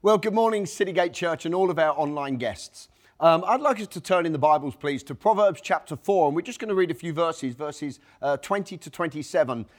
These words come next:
Very powerful passage of Scripture, as they always are, really. It says, "My son, give attention to my words. Incline your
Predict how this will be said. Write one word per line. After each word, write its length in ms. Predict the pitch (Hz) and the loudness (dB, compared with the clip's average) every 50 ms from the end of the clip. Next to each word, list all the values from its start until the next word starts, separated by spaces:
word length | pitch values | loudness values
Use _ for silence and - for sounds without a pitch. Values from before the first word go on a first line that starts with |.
| _ _ _ _ | _ _ _ _
Very 180 | - 220 208 185 | 2 4 4 4
powerful 480 | - - 175 175 165 156 - - 147 | 4 4 4 4 4 2 2 0 -4
passage 380 | - 151 151 139 - 143 127 123 | 0 2 0 0 0 -4 -8 -8
of 60 | 127 | -10
Scripture, 440 | - - 160 143 - - - 131 131 | -6 -4 -4 -4 -4 -4 -4 -4 -4
as 140 | 131 117 - | -4 -4 -4
they 120 | 131 127 | -4 -2
always 300 | 135 135 131 131 131 - | -2 -2 -2 -2 0 2
are, 220 | 143 135 131 127 117 | 4 4 4 4 4
really. 340 | 127 135 135 131 135 143 | 2 2 2 2 0 -2
It 140 | 147 127 - | -4 -4 -4
says, 240 | - 196 190 156 175 | -2 -2 -2 -2 0
"My 180 | 190 196 196 196 | 0 0 0 0
son, 540 | - - - 247 226 226 220 220 208 185 - _ _ _ _ _ _ _ - - | -2 -4 -2 0 2 2 2 0 -2 -4 -6 _ _ _ _ _ _ _ -8 4
give 160 | - 202 208 | 4 6 6
attention 560 | 214 208 208 - 214 226 226 - - 208 202 | 6 2 2 0 0 0 -2 -4 -6 -6 -6
to 120 | - - 214 | -4 -4 -2
my 160 | 190 180 175 | 0 2 2
words. 420 | 165 151 156 151 135 123 127 - | 2 2 2 2 0 -2 -4 -6
Incline 760 | - 175 175 170 135 - - 170 185 202 208 214 220 220 220 208 | -4 -2 -2 -2 -2 -6 -6 -2 0 0 2 2 0 -2 0 0
your 220 | 196 190 190 | 2 2 2